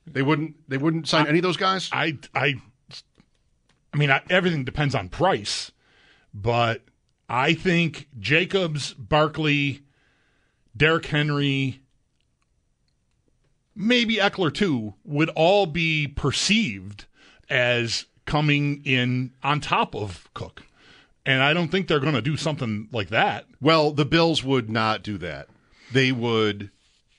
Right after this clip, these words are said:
Speaker 1: make that clear. Because really, you have to go through the whole league, I guess. Um, Houston might be, Singletary is a free agent too, I think.
Speaker 2: Mm-hmm.
Speaker 1: Houston might be a team where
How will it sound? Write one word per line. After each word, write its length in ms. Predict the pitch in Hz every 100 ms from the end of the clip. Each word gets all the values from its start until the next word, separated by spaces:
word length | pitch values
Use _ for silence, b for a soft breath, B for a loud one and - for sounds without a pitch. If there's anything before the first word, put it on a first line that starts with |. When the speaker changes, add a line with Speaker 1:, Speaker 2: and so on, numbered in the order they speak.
| _ _ -
Speaker 1:
make 240 | 135 147
that 180 | 156 147
clear. 320 | - 92 - _ _ _ _ b b b b b b b b
Because 420 | 160 165 196 165 - -
really, 440 | 208 202 123 110 _ _ _ _ _ _ _ _ _ _ -
you 120 | 120
have 120 | 123
to 60 | 110
go 140 | 120
through 140 | 113 117
the 80 |
whole 140 | 107 110
league, 200 | 165 147
I 60 | 110
guess. 480 | 101 101 - - - b b b b
Um, 600 | 110 104 98 98 95 95 _ _ _ _
Houston 640 | 170 220 - 107 80 90 _ _ 113
might 220 | 123 -
be, 160 | 120 127
Singletary 520 | - 269 202 110 80
is 80 | 80
a 40 | 82
free 240 | 98 90
agent 240 | 85 90
too, 160 | - 104
I 40 |
think. 180 | 85 85
Speaker 2:
Mm-hmm. 260 | 135 - -
Speaker 1:
Houston 340 | 233 254 175
might 200 | 127 117
be 120 | 113
a 40 | 110
team 340 | 127 113 107
where 480 | 104 101 95 90 85